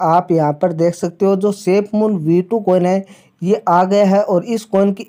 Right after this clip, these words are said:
अभी करंट प्राइस चल रही है सत्रह पैसे और इस कॉइन में अभी आपको दस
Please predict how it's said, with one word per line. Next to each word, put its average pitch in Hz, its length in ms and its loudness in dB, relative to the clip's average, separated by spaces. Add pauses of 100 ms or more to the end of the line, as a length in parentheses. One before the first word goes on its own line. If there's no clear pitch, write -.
अभी 156 280 -2
करंट 190 380 -2
प्राइस 190 260 0
चल 175 120 -2
रही 170 180 -4
है 202 200 -2
सत्रह 214 500 -2
पैसे 185 460 -2 (360)
और 175 140 0
इस 240 180 -4
कॉइन 185 240 0
में 190 140 2
अभी 170 200 2
आपको 185 360 0
दस 185 300 -2